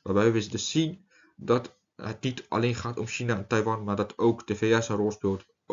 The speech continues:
Japan speelt een rol. Eh, uiteindelijk ook de navo. En dan in de zin van, wie krijgt de erkenning?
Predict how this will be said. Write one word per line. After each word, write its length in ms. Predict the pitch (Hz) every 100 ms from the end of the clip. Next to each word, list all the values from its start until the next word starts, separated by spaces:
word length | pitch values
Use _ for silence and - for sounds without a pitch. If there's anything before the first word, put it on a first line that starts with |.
| -
Japan 340 | 117 110 127
speelt 220 | 123 113
een 80 | 110
rol. 320 | 107 101 101 _ _ _ _ _
Eh, 580 | - 92 95 95 92 90 98 _ _ -
uiteindelijk 380 | 95 107 107
ook 120 | 101 101
de 80 |
navo. 520 | 95 104 113 113 113 - _ _ _ _ _ _
En 140 | - -
dan 180 | 92
in 120 | - 92
de 100 | 90
zin 160 | 95
van, 240 | 92 90 90 _ _ _ _ _ -
wie 240 | 104 104
krijgt 220 | 101 104 117
de 60 |
erkenning? 580 | - 95 110 101 90 98